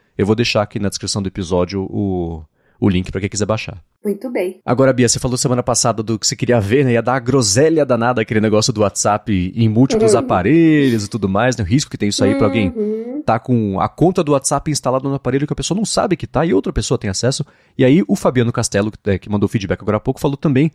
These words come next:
Speaker 1: sobre isso, né? Ele falou que tá usando o WhatsApp em múltiplos devices há, há meses já e funciona muito bem. Ele falou
Speaker 2: Uhum.
Speaker 1: que dessa questão de privacidade que você comentou, né? Ah, o chefe vê o que o funcionário tá fazendo e tudo mais.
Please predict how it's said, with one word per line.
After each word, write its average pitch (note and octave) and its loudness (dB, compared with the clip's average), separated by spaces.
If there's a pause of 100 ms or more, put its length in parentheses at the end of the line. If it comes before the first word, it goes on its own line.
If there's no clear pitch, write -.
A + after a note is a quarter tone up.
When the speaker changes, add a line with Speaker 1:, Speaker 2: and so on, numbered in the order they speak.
(320)
Speaker 1:
sobre - 0
isso, E3+ 2
né? F#2 0
Ele - -8
falou G#2 -6
que - -12
tá C3 2
usando B2+ 2
o - 2
WhatsApp A#2+ 0
em B2+ 0
múltiplos E3 0
devices A#2+ 0
há, C3 0 (140)
há C#3+ -2
meses C#3 2
já G2+ 2 (480)
e D#3+ 2
funciona A3 2
muito F#3 0
bem. G2+ 0
Ele - -2
falou G#3+ -2
Speaker 2:
Uhum. F#2 0
Speaker 1:
que B2 2
dessa A#2 0
questão A#2+ -4
de G#2+ -4
privacidade G2 -4
que - -8
você - -6
comentou, C#3 2
né? F#2+ 0
Ah, D#3 -2
o G#2 -2
chefe C3 -4
vê A2+ 0 (320)
o G#2+ -2
que - -4
o - -6
funcionário A2+ -2
tá G#2+ -6
fazendo G2+ -2
e - -6
tudo D3 0
mais. C3+ 2